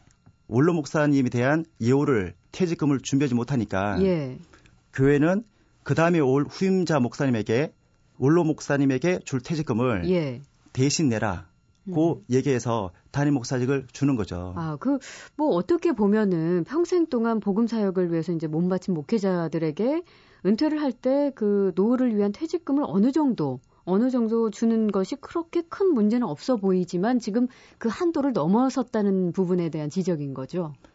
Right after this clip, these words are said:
Speaker 1: 예, 맞습니다. 그리고 교회에서는 수없이 많은 목회자, 특히 은퇴하신 목사님이 생활비조차 받을 수 없을 만큼
Speaker 2: 예.
Speaker 1: 위기에, 공경에 빠지는 목사님이 굉장히 많습니다.
Speaker 2: 네, 네.
Speaker 1: 그런데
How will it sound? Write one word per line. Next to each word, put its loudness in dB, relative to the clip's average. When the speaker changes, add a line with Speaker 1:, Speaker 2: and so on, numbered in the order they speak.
Speaker 1:
예, -2
맞습니다. -6
그리고 0
교회에서는 2
수없이 0
많은 2
목회자, -2
특히 -2
은퇴하신 0
목사님이 -2
생활비조차 0
받을 2
수 -6
없을 -2
만큼 0
Speaker 2:
예. -2
Speaker 1:
위기에, 0
공경에 0
빠지는 0
목사님이 -2
굉장히 2
많습니다. -2
Speaker 2:
네, -8
네. -10
Speaker 1:
그런데 4